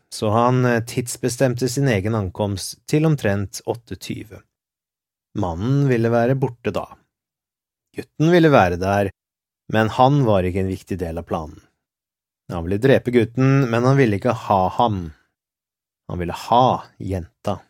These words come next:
Det morderen ikke visste, var at familien nå hadde kun én bil.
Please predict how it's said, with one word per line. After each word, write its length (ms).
Det 240
morderen 480
ikke 200
visste, 360
var 160
at 120
familien 520
nå 160
hadde 240
kun 240
én 320
bil. 320